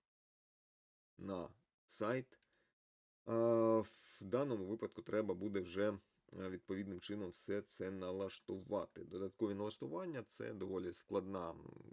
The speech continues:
процедура, яку потрібно, е, після, м,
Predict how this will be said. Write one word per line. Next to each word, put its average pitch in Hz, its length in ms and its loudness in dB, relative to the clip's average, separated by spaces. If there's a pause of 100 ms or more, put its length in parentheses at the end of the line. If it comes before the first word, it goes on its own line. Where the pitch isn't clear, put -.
(260)
процедура, 147 540 -6
яку 117 400 -4
потрібно, 104 640 -4 (640)
е, 95 420 2 (160)
після, 95 500 0 (460)
м, 85 380 -6